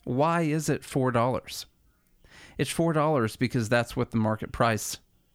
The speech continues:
will pay for it at the moment. And that price goes up and down. And if you're okay with it going down, then you have to be okay with it going up. You can't have it both ways.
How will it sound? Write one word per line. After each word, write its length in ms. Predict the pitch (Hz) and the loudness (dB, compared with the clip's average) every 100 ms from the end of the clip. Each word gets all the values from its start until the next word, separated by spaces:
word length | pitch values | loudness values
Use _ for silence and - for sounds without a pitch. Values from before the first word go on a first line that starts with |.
| _ | _
will 140 | 117 110 | -2 0
pay 200 | 123 147 | 0 0
for 240 | - 98 | 0 -2
it 100 | - - | -2 -2
at 140 | 113 | -2
the 80 | 117 | 0
moment. 420 | 110 117 101 - - - - - | 0 0 -2 -8 -20 -20 -20 -6
And 80 | 117 | 0
that 200 | 135 - | 0 0
price 300 | - 175 - | 0 0 0
goes 280 | 165 151 - | 0 0 0
up 200 | 127 151 - | 0 0 0
and 280 | 139 143 | 0 2
down. 360 | 135 131 95 - - _ _ _ - - - - | 2 2 0 -4 -16 _ _ _ -20 -20 -20 -4
And 120 | - | 0
if 120 | 123 127 | 2 2
you're 160 | 120 | 2
okay 260 | 131 175 175 | 2 2 0
with 100 | 170 | 0
it 120 | 160 | 0
going 260 | 160 165 170 | 2 2 2
down, 420 | 147 117 101 127 - _ _ _ _ _ - | 2 2 0 -2 -10 _ _ _ _ _ 0
then 160 | 117 | 2
you 80 | 120 | 2
have 180 | 123 120 | 0 -2
to 80 | 131 | 0
be 140 | 131 | 0
okay 260 | 135 139 117 | 2 2 0
with 120 | 110 | 0
it 40 | |
going 300 | 104 113 107 | 0 0 2
up. 240 | 107 - - - _ _ _ _ | 0 -2 -10 -20 _ _ _ _
You 140 | - 113 | -6 -2
can't 260 | 131 117 | 0 0
have 220 | 123 131 139 | 0 0 0
it 100 | 113 | 0
both 220 | 127 - | 0 2
ways. 420 | 117 92 - - | 0 0 -6 -12